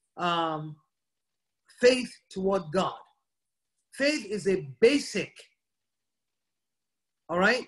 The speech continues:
Hebrews eleven six. The Bible says, I wanna quote it properly.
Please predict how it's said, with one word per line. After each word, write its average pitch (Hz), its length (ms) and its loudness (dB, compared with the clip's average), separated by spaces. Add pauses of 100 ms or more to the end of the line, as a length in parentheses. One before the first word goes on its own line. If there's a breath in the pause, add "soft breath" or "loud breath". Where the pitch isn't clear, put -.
(520)
Hebrews 233 380 -2
eleven 220 340 2
six. - 640 -2 (800)
The 156 80 -8
Bible 233 340 2
says, 240 540 0 (2250)
I 147 60 -8
wanna 190 180 0
quote 214 280 6
it 208 140 0
properly. 233 480 0